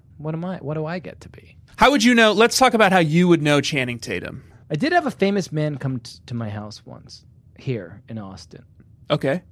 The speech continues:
Speaker 1: He is one of the m-, men from, um, Entourage.
Speaker 2: Mm.
Speaker 1: And,
Speaker 2: Which
Speaker 1: uh,
Speaker 2: one? Turtle?
Speaker 1: I don't know. I haven't seen it. But he came because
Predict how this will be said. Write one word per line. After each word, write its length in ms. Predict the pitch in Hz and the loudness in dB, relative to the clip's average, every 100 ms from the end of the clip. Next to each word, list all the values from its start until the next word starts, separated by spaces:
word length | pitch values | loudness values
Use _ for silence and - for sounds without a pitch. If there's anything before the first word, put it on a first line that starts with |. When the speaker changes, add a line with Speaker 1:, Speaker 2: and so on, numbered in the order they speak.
| - _ | -20 _
Speaker 1:
He 380 | - - - 147 | -20 -20 -12 -8
is 180 | 147 127 | -8 -10
one 260 | 151 147 185 | -8 -6 -4
of 80 | 165 | -4
the 180 | 156 123 - 139 | -6 -8 -18 -10
m-, 220 | 131 131 | -10 -8
men 300 | 131 131 127 | -6 -6 -6
from, 400 | - 131 120 113 113 | -10 -12 -12 -14 -14
um, 420 | 110 107 110 104 _ _ _ - 85 - - - - - - - - - - - | -16 -14 -16 -20 _ _ _ -20 -18 -16 -18 -20 -20 -20 -20 -20 -20 -20 -20 -2
Entourage. 760 | 156 151 - 110 - - - - _ _ _ | 0 0 -4 -14 -16 -20 -20 -20 _ _ _
Speaker 2:
Mm. 320 | 277 247 139 - _ _ | -4 -4 -4 -12 _ _
Speaker 1:
And, 440 | 160 143 139 127 - _ _ _ _ _ | -4 -2 -4 -8 -12 _ _ _ _ _
Speaker 2:
Which 200 | 208 135 | 2 4
Speaker 1:
uh, 40 | 175 | 4
Speaker 2:
one? 280 | 180 123 | 4 2
Turtle? 480 | 127 165 190 226 214 _ _ _ - | 2 4 6 4 0 _ _ _ -4
Speaker 1:
I 120 | 185 | -2
don't 160 | 156 | -2
know. 140 | 131 107 | -4 -6
I 60 | |
haven't 220 | 113 123 113 | -8 -8 -10
seen 340 | - 113 98 | -10 -12 -14
it. 80 | - - - | -20 -20 -12
But 260 | - 127 - | -8 -8 -10
he 380 | 127 190 202 185 | -10 -6 -6 -6
came 460 | - 170 165 160 | -6 -4 -4 -4
because 720 | 139 131 - 135 131 131 120 | -8 -10 -4 -2 0 -2 -6